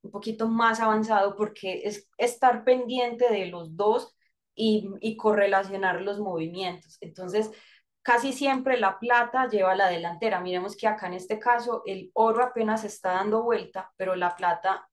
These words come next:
ya empezó a romper bajos anteriores. Entonces, probablemente el oro vaya a caer,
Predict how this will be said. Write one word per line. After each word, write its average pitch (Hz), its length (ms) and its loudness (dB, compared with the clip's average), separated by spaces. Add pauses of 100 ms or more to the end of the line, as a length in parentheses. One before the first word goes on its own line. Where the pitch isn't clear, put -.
ya 202 100 0
empezó 185 340 -6
a 180 80 -2
romper 180 520 -6
bajos 170 360 -2
anteriores. 165 600 -2
Entonces, - 420 -20
probablemente 196 1040 0
el 165 320 -10
oro 175 460 2
vaya 160 320 -6
a 165 60 -8
caer, 180 480 -2